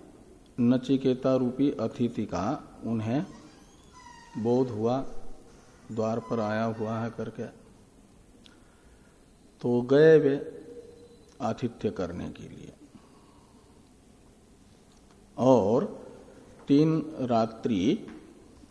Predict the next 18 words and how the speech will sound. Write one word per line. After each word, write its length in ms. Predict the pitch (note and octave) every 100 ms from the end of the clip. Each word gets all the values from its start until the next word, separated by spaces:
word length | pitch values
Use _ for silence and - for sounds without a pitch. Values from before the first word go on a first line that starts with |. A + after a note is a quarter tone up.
| - - - - -
बिना 360 | G#2+ B2 C3 C#3
खाए 640 | C#3 G#2+ A2 C3+ D#3 - -
निवास 680 | - A#2 A#2 B2 B2 - - F#3+ F#3+ - - - - - - - -
जो 320 | B2 B2 A#2+
यमराज 500 | A#2 A#2 A#2+ A#2+ A#2
जी 120 | C3
के 140 | A#2+ A#2+
वहाँ 500 | A2 G#2+ A2 - -
नचिकेता 720 | A2+ A2 - A#2+ A2+ G#2+ A2
का 180 | G#2+ G#2+
हुआ, 680 | G2+ - - D3+ G#2 E2 - - - - - - - - - - - - - - - -
इसके 320 | C#3+ - - D3
बदले 420 | C3 B2 B2+ B2
में 480 | G2 D#3+ - - - - - - - - -
यमराज 460 | A#2+ C3 C3 B2+ B2
जी 520 | B2 D#3 D#3 - -
नचिकेता 760 | C3 A#2+ A#2 C3+ A#2+ A2+ - A2
को 420 | G#2+ F#2 A#2+ G#3